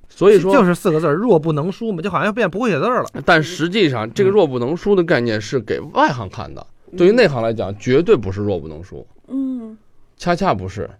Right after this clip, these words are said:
Speaker 1: 恰恰是什么？绵里藏针。这个我觉得应该是这么去理解啊。这个德亮说的是什么？说的是感官上的刺激，就是咱们普通人的理解，但是千万别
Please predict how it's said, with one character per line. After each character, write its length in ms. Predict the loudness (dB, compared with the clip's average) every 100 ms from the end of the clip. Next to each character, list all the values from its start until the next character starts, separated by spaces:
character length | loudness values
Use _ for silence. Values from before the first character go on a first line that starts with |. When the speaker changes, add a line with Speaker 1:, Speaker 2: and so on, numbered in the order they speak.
| _ _
Speaker 1:
恰 180 | -2 0
恰 140 | 2
是 80 | 0
什 80 | -2
么？ 80 | -4
绵 320 | -2 0 2
里 140 | 0 -2
藏 280 | -10 -12
针。 220 | -10 -10 -12 -18 -4
这 160 | 2 2
个 60 |
我 100 | 2
觉 140 | -2 -2
得 80 | -2
应 60 |
该 120 | -2
是 80 | -2
这 140 | -2 -2
么 100 | -2
去 140 | -6
理 180 | -6 -4
解 140 | -4
啊。 140 | -6 -4
这 120 | -4
个 160 | -4 -6 -18 _ -8
德 140 | 0 2
亮 300 | 4 2 0
说 220 | 2 0
的 60 |
是 60 | 0
什 100 | -4
么？ 140 | -4
说 180 | -2 0
的 80 | 0
是 160 | -2 -6 _
感 200 | -2 -2
官 140 | 0 0
上 80 | 0
的 80 |
刺 180 | -4 -6
激， 220 | -6 -8 -12 -14
就 140 | -4 -2
是 80 |
咱 140 | 0 -2
们 80 | -4
普 180 | -6 -4
通 160 | 0
人 80 | 0
的 80 | -2
理 200 | -4 -4
解， 260 | -6 -6 -4
但 140 | -2
是 60 | -2
千 260 | -2 -4
万 160 | -2 -4
别 260 | -4 -4